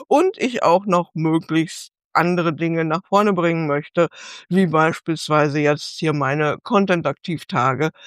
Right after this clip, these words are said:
die in wenigen Wochen starten sollen. Und, äh, nein,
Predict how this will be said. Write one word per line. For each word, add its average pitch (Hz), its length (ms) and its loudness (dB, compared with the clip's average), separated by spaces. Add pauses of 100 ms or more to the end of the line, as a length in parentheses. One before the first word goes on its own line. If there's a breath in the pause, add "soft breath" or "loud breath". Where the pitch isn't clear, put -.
(260 loud breath)
die 180 180 4
in 170 300 0
wenigen 147 440 -4
Wochen 143 260 -4
starten 170 500 0
sollen. 147 420 -2 (300)
Und, 165 360 -2 (140)
äh, 135 260 -2 (280)
nein, 135 300 0